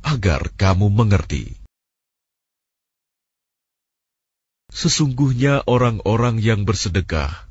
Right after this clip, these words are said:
baik laki-laki maupun perempuan, dan meminjamkan kepada Allah dengan pinjaman yang baik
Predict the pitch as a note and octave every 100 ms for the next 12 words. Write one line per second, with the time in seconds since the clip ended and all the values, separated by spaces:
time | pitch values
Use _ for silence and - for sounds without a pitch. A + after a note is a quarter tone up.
0 | - - - - - - G#2 F#2+ A2 B2+
1 | - A#2 A2+ A2+ G#2 F2+ F2 D2+ B1+ -
2 | - - G#2+ A2+ C#3 - C#3 A#2+ C#3+ B2+
3 | A2 G2+ D2 B1 - - - - - -
4 | - - - - - F#2+ C#3 C#3+ D#3 D3
5 | C3+ B2+ B2 G#2+ C3 G#2+ - A2+ A2+ A2
6 | - F2+ D#2+ D#2 F2+ - - - - -
7 | D#3 E3 D3+ C#3 C#3+ A#2+ C3+ C3 C3 A#2+
8 | A#2 F#2+ F#2 D#2 C2